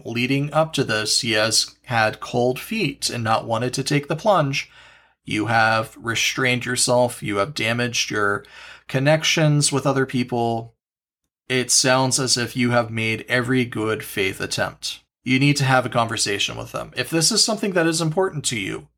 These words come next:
that is very important to you, to have an open relationship, you need to be with somebody that it is as equally important and they are as equally willing to make that try as you are.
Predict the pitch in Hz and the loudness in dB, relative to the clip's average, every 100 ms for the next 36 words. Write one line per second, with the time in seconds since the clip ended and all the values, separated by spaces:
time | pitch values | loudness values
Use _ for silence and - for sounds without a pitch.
0 | _ - 117 117 - 131 117 170 226 143 | _ -4 -2 0 -2 -4 0 2 4 2
1 | 113 113 110 117 101 95 98 92 101 - | 0 -4 -4 -4 -4 -8 -6 -6 -8 -10
2 | - _ _ - 101 107 104 101 98 104 | -14 _ _ -6 0 0 0 -6 -6 -8
3 | 101 98 101 - 98 98 98 - 123 143 | -6 -4 -4 -4 -2 -4 -4 -4 0 2
4 | 147 156 147 147 143 117 110 110 110 - | 2 4 4 4 2 0 -2 -4 -6 -12
5 | - - - 113 117 117 113 - 120 120 | -20 -20 -2 0 0 0 0 0 0 0
6 | - - 180 - 117 104 113 - _ - | 0 -4 -4 -2 -2 -2 -6 -12 _ -8
7 | 113 104 113 - 101 - 117 113 113 110 | -8 -4 -4 -4 -6 -8 -4 0 2 2
8 | 117 123 - - 208 196 170 165 131 175 | 0 -2 -4 -6 -2 2 2 4 4 4
9 | 190 110 98 - _ _ _ - 127 131 | 4 2 -4 -12 _ _ _ -4 -2 0
10 | 170 - 139 123 123 - - - _ _ | 0 0 2 2 2 -2 -8 -10 _ _
11 | _ - - - 160 131 101 - - _ | _ -8 -4 2 2 2 0 -4 -16 _
12 | _ - 127 117 131 113 - - | _ -4 0 2 2 0 -4 -12